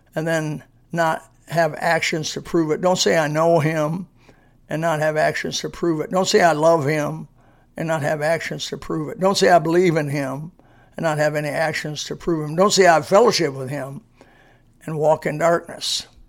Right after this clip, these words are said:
Because the Bible says in First John there, chapter one,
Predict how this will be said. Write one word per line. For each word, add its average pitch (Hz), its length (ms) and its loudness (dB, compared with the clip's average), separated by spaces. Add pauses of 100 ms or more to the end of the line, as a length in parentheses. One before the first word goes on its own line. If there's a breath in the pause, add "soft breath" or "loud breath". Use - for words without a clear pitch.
(1000 soft breath)
Because 175 240 -8
the 139 60 -12
Bible 170 240 2
says - 200 -2
in 156 80 -8
First - 300 -6
John 170 340 -4
there, 139 420 -10 (260)
chapter 147 340 -8
one, 76 500 -10